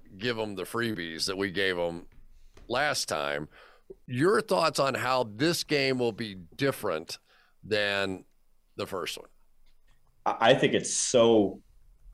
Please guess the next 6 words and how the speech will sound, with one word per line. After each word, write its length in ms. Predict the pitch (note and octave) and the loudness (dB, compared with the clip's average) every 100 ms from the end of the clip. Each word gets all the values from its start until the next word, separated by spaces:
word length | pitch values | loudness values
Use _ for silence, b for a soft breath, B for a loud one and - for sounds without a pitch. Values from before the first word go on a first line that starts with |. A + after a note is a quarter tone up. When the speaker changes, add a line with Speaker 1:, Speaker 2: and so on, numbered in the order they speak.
| - - - - - | -20 -20 -20 -20 -6
Speaker 2:
valuable, 680 | - G2 F#2+ F#2+ F#2+ F2 D2+ | 2 4 4 4 2 2 -2
or 160 | D2 | -2
I 80 | F2 | -2
guess 260 | F#2+ F#2+ - | -2 -6 -10
so 540 | - - G2 F2+ - - _ - | -6 2 2 2 -4 -18 _ 2
game-changing, 840 | A2+ A#2+ - F#2+ F2+ E2 D2+ | 4 4 4 0 -2 -4 -8